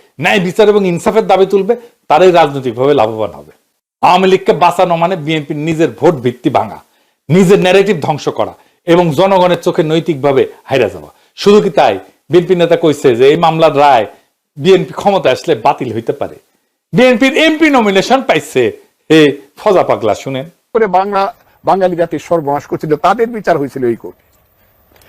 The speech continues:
Speaker 2: কাজে তাদের বিচার যে কোর্টে হয়েছে যুদ্ধপদে, এই বিচারটা এখানে হতে পারে না। এটা সবাই মনে না করলেও আমি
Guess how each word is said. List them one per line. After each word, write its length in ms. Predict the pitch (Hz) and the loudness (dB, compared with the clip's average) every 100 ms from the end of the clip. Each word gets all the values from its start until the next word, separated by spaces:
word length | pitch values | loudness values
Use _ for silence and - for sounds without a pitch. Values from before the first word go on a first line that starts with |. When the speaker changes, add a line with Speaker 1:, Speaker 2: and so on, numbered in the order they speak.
| _ | _
Speaker 2:
কাজে 220 | - 190 233 | -4 -2 -2
তাদের 360 | - 220 349 | -2 -2 -2
বিচার 380 | 370 381 320 262 | -2 -2 -2 0
যে 120 | 240 | -4
কোর্টে 240 | 226 190 180 | -4 -4 -4
হয়েছে 260 | 160 160 | -6 -8
যুদ্ধপদে, 500 | 143 170 165 156 143 | -8 -4 -4 -4 -4
এই 100 | 190 | -4
বিচারটা 380 | 214 196 190 196 | -4 -2 -2 0
এখানে 340 | 170 151 139 - _ - | -2 -4 -8 -12 _ -14
হতে 180 | - 160 | -6 -4
পারে 280 | 131 120 120 | -2 -2 -4
না। 120 | 101 _ _ | -10 _ _
এটা 140 | 170 175 | -6 -4
সবাই 300 | 196 190 185 _ _ _ - | -2 -2 -4 _ _ _ -12
মনে 220 | 190 190 | -6 -2
না 160 | 180 160 | -2 -2
করলেও 280 | 151 160 190 _ | -2 -2 -2 _
আমি 260 | 165 180 | -4 -4